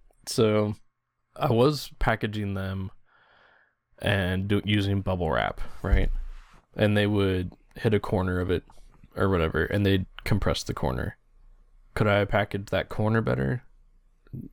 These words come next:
Okay, maybe. Explain to me why that corner had s-, like, enough impact to compress a piece of wood. I'd love to know. But,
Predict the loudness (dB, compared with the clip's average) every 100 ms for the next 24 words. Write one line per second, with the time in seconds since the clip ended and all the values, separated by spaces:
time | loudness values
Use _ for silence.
0 | -6 0 0 2 0 0 -2 -4 _ _
1 | _ -20 -8 -6 0 2 2 0 0 0
2 | 0 0 0 -4 -2 -2 -2 -2 -2 -4
3 | -10 -16 -20 -10 -4 -4 -6 -8 -2 0
4 | 0 0 -2 0 -2 -2 -8 -8 -8 -8
5 | -4 -4 -4 -14 -8 -6 -4 -6 -6 -8
6 | -4 -2 -2 -6 -20 -20 -20 -20 _ _
7 | _ -20 -20 -16 -6 -4 -2 -6 -4 -4
8 | -2 -4 -8 -20 _ _ _ _ -20 _
9 | -20 _ 0 0 0